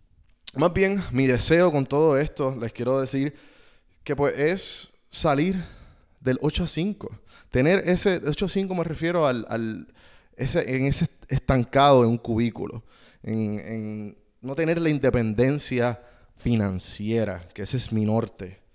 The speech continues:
La independencia financiera se ha hablado mucho en este podcast, y do-, y dos de los, y dos de los libros que pueden explicar muy bien qué es la independencia financiera es bas-, es Four Hour Work Week de Timothy Ferriss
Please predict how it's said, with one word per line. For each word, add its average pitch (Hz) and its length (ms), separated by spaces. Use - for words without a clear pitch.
La 104 60
independencia 110 560
financiera 147 500
se 127 140
ha - 20
hablado 123 380
mucho 127 240
en 123 80
este 120 200
podcast, 117 440
y 110 60
do-, 113 340
y 131 140
dos 156 180
de 170 80
los, 160 160
y 123 160
dos 170 200
de 180 100
los 151 100
libros 135 400
que 113 140
pueden 117 340
explicar 143 640
muy 131 220
bien 131 420
qué 113 80
es 120 40
la 131 80
independencia 156 680
financiera 160 520
es 123 80
bas-, 135 160
es 143 240
Four 135 220
Hour 170 280
Work 139 360
Week 147 260
de 110 120
Timothy 110 380
Ferriss 123 560